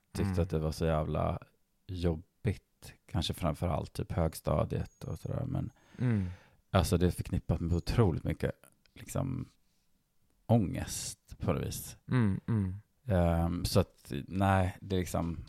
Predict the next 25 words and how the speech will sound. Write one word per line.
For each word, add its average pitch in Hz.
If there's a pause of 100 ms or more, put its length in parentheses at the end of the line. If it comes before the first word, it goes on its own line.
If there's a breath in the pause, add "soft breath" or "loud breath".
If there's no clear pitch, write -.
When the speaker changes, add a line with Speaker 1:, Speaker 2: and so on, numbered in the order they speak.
(380)
Speaker 1:
det 101
är 107
något 95
som 85
jag 78
tror 90
att -
absolut 101
att -
jag 85
är, 87 (340)
är 85
bra -
på -
det. - (200)
Speaker 2:
Mm, 123
mm. 120 (180)
Speaker 1:
Men 92
det 90
är 85
inte -
liksom 80
någonting 85
som -
jag 85